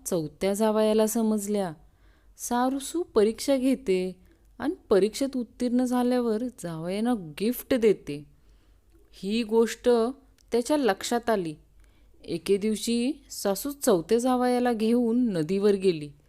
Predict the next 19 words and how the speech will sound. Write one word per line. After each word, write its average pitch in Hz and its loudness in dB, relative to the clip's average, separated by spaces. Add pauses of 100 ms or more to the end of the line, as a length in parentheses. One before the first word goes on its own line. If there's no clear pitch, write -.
(480)
सासूनं 302 2
उडी 339 2
घेतली. 196 0 (440)
चौथा 175 -2
जावई 196 2
देखील 208 -2 (640)
उडी 220 0
घेणार. 233 2 (1600)
तितक्यात 247 2 (600)
त्याच्या 240 4
डोळ्यासमोर 247 6 (400)
सगळ्या 285 2
घटना 190 0
गेल्या. 165 -2 (840)
पहिल्या 175 -2
महा-, 202 -4 (160)
पहिल्या 202 -2
महागडी 202 -2
एसयूव्ही, 190 -4